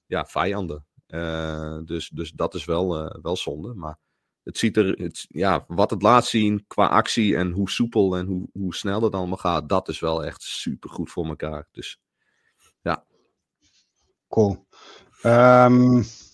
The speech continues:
Speaker 2: ja, zijn er bijzondere, noemenswaardige dingen die ze echt ontzettend goed doen? Of het tegenovergestelde, dingen die ze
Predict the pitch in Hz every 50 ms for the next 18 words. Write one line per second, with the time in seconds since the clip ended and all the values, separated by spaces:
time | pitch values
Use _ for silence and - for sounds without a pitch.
0 | _ _ _ _ _ _ _ _ _ _ _ _ _ _ - - 135 131 123 117
1 | - 131 120 123 123 98 95 123 107 113 127 139 147 143 127 123 113 123 117 113
2 | 110 101 - - - 107 113 117 120 120 113 113 113 110 113 113 117 117 110 107
3 | - - - 113 107 - 117 113 113 110 98 104 110 107 - - - - - 139
4 | 123 - - 117 113 113 107 - 127 117 113 120 110 - - - 131 131 - -
5 | 117 107 101 98 101 92 - _ - 117 117 113 - - - - _ _ - 104
6 | - 113 110 107 107 107 107 107 98 - - - - 107 98 95 90 98 95 90
7 | 76 - 104 101 98 92 101 95 - - -